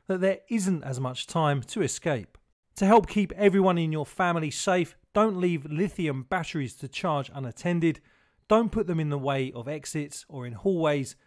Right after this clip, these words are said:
and unplug chargers when the batteries are at full capacity. I'd like to thank the owner of the house who gave us permission to use the video.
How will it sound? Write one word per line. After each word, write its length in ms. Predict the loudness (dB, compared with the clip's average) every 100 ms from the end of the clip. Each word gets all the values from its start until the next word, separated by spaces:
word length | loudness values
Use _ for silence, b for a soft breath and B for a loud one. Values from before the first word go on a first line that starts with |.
| _
and 180 | -8 -8 -2
unplug 580 | 0 2 0 0 -2 -2 -6
chargers 600 | 0 4 4 2 -8 -16 _
when 140 | -8
the 60 | -8
batteries 640 | 0 0 0 -2 -2 -4 -8
are 140 | -8
at 100 | -8
full 260 | _ -4 -2
capacity. 720 | -4 -4 -4 -8 -14 -16 -18 _ _ _ _
I'd 80 | 2
like 200 | 4 6
to 100 | 4
thank 340 | 4 4 4 4
the 200 | 0 4
owner 300 | 6 8 6
of 100 | 2
the 100 | 0
house 380 | 2 4 2
who 100 | 0
gave 220 | 6 6 6
us 100 | 4
permission 560 | 2 6 4 4 0
to 120 | -2
use 420 | -4 2 2 2 -2
the 80 |
video. 420 | -2 -2 -2 -4